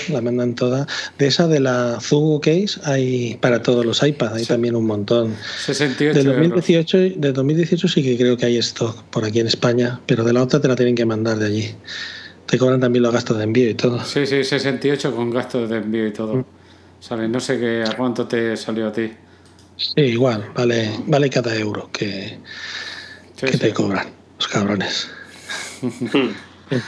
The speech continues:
Speaker 1: premium, premium, premium.
Speaker 2: Bueno, la lástima que esta no la puedes devolver si te echas para atrás, ¿no?
Speaker 1: ¿Cómo que no? Igual.
Speaker 2: ¿Ah, sí?
Speaker 1: Lo que pasa es que se la, lo que pasa es que se la come Amazon.
Speaker 2: ¿Ah, sí?
Speaker 1: Son, claro,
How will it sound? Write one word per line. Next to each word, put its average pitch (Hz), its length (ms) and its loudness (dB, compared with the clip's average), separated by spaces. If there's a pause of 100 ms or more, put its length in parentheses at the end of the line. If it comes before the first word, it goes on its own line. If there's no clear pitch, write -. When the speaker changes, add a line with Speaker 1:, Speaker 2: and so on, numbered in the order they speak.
Speaker 1:
premium, 127 380 4
premium, 135 360 2
premium. 101 400 -2 (1800)
Speaker 2:
Bueno, 113 180 -6 (140)
la 131 140 0
lástima 135 440 2
que 147 60 2
esta 165 180 0
no 156 120 0
la 127 160 2
puedes 120 240 2
devolver 117 360 2
si 139 120 -4
te 123 100 -2
echas 117 200 -2
para 113 120 -4
atrás, 131 280 0
¿no? 170 220 0 (560)
Speaker 1:
¿Cómo 120 280 2
que 110 140 2
no? 131 180 4
Igual. 120 560 2
Speaker 2:
¿Ah, 160 100 0
sí? 123 180 0
Speaker 1:
Lo 147 60 4
que 208 60 2
pasa 117 80 2
es 113 60 0
que 123 60 2
se 123 80 2
la, 127 140 4 (300)
lo 131 80 0
que 120 60 0
pasa 120 120 2
es - 60 -2
que 127 80 2
se 131 100 2
la 127 120 2
come 123 300 2
Amazon. 120 360 0 (840)
Speaker 2:
¿Ah, 165 120 0 (100)
sí? 208 320 2 (360)
Speaker 1:
Son, - 280 0 (340)
claro, 113 380 4